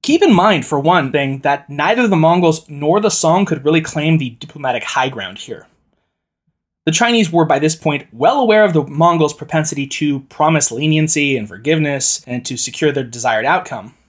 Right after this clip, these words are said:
and then, you know, forget their promise the moment the city gates were opened. And as for the Song, well, they'd just broken an alliance unprovoked by invading their ally, so no one is really in contention for the world's most honest and trustworthy dealmaker here.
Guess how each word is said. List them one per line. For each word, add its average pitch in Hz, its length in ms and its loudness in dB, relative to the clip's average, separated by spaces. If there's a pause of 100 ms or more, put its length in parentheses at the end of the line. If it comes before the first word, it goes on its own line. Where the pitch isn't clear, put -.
and 160 120 0
then, 165 280 0 (140)
you 262 180 -2
know, 156 340 -2
forget 190 460 0
their 165 160 -2
promise 165 400 0
the - 100 -10
moment 151 380 -2
the 156 100 -4
city 135 240 -4
gates 113 240 -6
were - 140 -12
opened. 180 400 -4 (600)
And 127 260 -2
as 110 200 -4
for - 140 -14
the 107 80 -16
Song, 254 480 0 (540)
well, 160 280 4
they'd 175 260 -2
just 277 160 -6
broken 190 320 2
an 170 100 4
alliance 147 640 0
unprovoked 165 840 0
by 127 180 2
invading 127 460 -6
their 151 100 -2
ally, 151 400 0 (340)
so 160 280 0
no 196 160 2
one 254 140 2
is 175 120 0
really 175 240 2
in 160 120 2
contention 151 460 -4
for 135 200 -6
the 135 140 -6
world's 139 420 -4
most 131 280 -6
honest 120 320 -8
and 131 120 -16
trustworthy 123 640 -10
dealmaker 139 600 0
here. - 300 -20